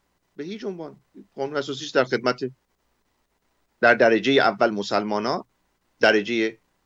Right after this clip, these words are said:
بالاتر از اون مسلمانان شیعه، خیلی بالاتر از اون اهل ولایت فقیه. ما بقیه که اصلاً در اون قانون شهروند نیستن،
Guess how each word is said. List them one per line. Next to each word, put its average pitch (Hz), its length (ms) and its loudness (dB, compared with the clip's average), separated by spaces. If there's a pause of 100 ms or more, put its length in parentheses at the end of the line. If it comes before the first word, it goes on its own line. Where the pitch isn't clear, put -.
(180)
بالاتر 110 480 4
از 104 180 0
اون 117 220 -8 (760)
مسلمانان 110 720 -2
شیعه، 151 680 0 (600)
خیلی 208 300 4
بالاتر 190 380 4
از 202 180 -2
اون 220 240 -10 (360)
اهل 135 300 4
ولایت 104 280 2
فقیه. 98 360 -8 (200)
ما 110 100 -2
بقیه 104 220 0
که 131 80 -2
اصلاً 135 140 -2
در 120 120 2
اون 123 140 -2
قانون 117 260 -2
شهروند 113 460 0
نیستن، 151 400 -10